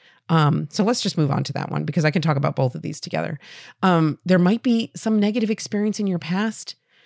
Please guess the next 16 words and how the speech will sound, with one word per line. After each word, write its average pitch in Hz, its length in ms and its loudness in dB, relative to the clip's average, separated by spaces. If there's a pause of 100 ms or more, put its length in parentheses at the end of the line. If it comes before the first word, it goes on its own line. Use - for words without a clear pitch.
(280)
that 196 300 2
is 214 140 2
holding 208 360 2
you 233 100 4
back 208 260 2
and 185 100 2
making 185 240 0
you 185 80 2
feel 190 180 0
like 185 220 2
you 202 120 2
can't - 500 -6
let - 240 -4
your 156 160 -4
light 76 260 -2
shine, 98 440 -6